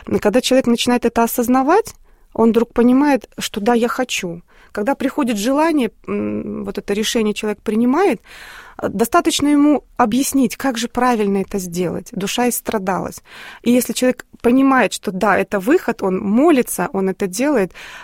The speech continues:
всё меняется. Вы знаете, вот почему я книжку-то, собственно, написала? Потому что вот в течение десяти лет, а, я тратила по два-три часа для того, чтобы как-то человеку объяснить, что сделать, как это сделать. Он сам нуждается в этом. Убедить, что прощение — это выход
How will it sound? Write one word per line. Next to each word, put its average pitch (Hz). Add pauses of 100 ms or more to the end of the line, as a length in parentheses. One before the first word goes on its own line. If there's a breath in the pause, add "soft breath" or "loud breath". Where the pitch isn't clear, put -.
(140)
всё -
меняется. 277
Вы 196
знаете, 277
вот -
почему 262
я 233
книжку-то, -
собственно, -
написала? 190 (340 loud breath)
Потому 240
что -
вот 233
в -
течение 247
десяти 226
лет, 339 (300 loud breath)
а, - (140)
я 220
тратила 233
по 214
два-три 247
часа 294
для 220
того, 214
чтобы 196
как-то 208 (220 loud breath)
человеку 233
объяснить, 214 (200 loud breath)
что -
сделать, 185
как 226
это 185
сделать. 165
Он 202
сам 247
нуждается 185
в 175
этом. 185
Убедить, 226
что -
прощение — 220
это 220
выход 214